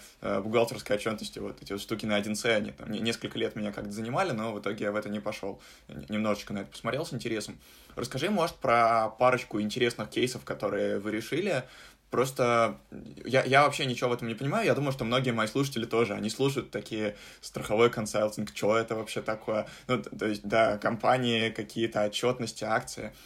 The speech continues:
Вот, а расскажи, что в этой области можно решать какие-то интересные задачи, кайфовые. Может быть, э,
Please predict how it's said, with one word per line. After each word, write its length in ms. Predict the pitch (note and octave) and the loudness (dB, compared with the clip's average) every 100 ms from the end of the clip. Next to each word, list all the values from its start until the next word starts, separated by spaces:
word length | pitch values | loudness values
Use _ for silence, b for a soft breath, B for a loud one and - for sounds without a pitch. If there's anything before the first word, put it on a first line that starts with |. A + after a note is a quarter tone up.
| B B | B B
Вот, 180 | B2 A#2 | 2 2
а 180 | A2+ A#2 | 6 6
расскажи, 300 | B2 C#3 D3+ | 6 2 -2
что 140 | - D#3 | -2 -2
в 60 | |
этой 140 | C#3+ C3 | 0 2
области 300 | C#3+ C3+ B2+ | 4 2 2
можно 580 | A2 A#2+ A2 G#2 G#2 G#2 | 0 2 2 2 4 2
решать 280 | A#2 A#2+ A#2+ | 2 2 0
какие-то 320 | A#2+ A2 A2 | -4 -4 -2
интересные 480 | A2 A#2+ B2 B2+ A2 | -2 2 2 2 0
задачи, 720 | G#2+ A#2+ F3+ D3+ B2+ A#2+ A2 | 2 2 0 0 0 0 -2
кайфовые. 720 | - A#2 - A#2 A2 G#2 G2+ - B B - | -2 -4 0 2 4 4 2 -4 B B -2
Может 280 | G#2+ A2+ | -2 0
быть, 380 | G#2 G#2 - - B B - | -2 0 -2 -6 B B -8
э, 500 | F2 G2 G#2 G#2 G2+ | -4 0 2 2 2